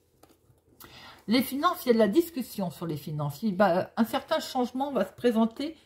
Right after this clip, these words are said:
financièrement. Un million. On va être... Euh, euh, il y a de la communication. Vous allez avoir un appel aussi. Certaines personnes pour, euh, sur un, un changement, sur une tractation, une amélioration financière.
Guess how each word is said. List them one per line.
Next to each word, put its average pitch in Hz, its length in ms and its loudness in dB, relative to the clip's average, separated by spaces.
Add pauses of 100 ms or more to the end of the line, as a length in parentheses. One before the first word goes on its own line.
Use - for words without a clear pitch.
(140)
financièrement. 233 760 0 (340)
Un 170 100 -4
million. 175 360 2 (280)
On 196 100 2
va 202 240 6
être... 220 300 -2
Euh, 190 500 0 (960)
euh, 165 400 -6 (840)
il 196 40 -2
y 220 40 4
a - 20 6
de 214 40 4
la 226 60 6
communication. 233 680 2 (160)
Vous 233 140 2
allez 277 140 4
avoir 294 300 4
un 302 80 0
appel 196 380 0
aussi. 208 280 -4
Certaines 220 380 0
personnes 233 360 -6
pour, 202 300 -4
euh, 185 160 0 (260)
sur 233 320 0 (140)
un, 196 340 2 (140)
un 214 100 2
changement, 247 640 2 (380)
sur 220 320 -2
une 220 140 6
tractation, 220 880 2
une 220 140 8
amélioration 214 640 4
financière. 196 600 -6